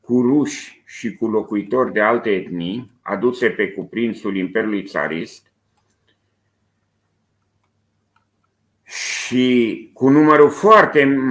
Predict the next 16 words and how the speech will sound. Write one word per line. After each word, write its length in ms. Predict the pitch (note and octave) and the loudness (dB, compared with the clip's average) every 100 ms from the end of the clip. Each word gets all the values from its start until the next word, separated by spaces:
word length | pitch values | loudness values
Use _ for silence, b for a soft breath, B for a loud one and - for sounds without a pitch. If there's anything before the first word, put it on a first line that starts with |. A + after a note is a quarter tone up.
| C3 | 2
mare 480 | D3+ D#3 C#3 A#2+ A2 | 4 4 6 4 4
de 120 | A#2 | 2
evrei 640 | A#2 A2+ A2+ G#3+ B3+ D#3 | 2 0 0 0 2 0
care 280 | - A#2 G#2 | 0 0 0
s-au 200 | - G#2 | -2 -2
așezat 540 | F#2+ - G2 G#2 B2 | -2 -6 -8 -6 -6
în 100 | A2+ | -8
provincie, 960 | G#2 F#2 E2+ E2 D#2 D#2+ - F2 G#2 A#2+ _ _ _ _ _ _ _ _ - | -8 -8 -8 -10 -12 -14 -14 -14 -14 -20 _ _ _ _ _ _ _ _ -10
au 160 | A#2 | -6
venit 260 | G#2+ C3 C3+ | -4 -4 -2
cu 100 | C3 | -4
zecile, 480 | A2 D#3+ - A2+ G#2+ | -2 -6 -4 -6 -4
cu 160 | A2+ | -6
sutele 440 | - D#3+ D#3 A2 G2+ | -8 -8 -4 -4 -2
de 140 | G2+ | -4
mii, 440 | F#2+ G#2+ C#3+ C#3+ | -4 -6 -10 -16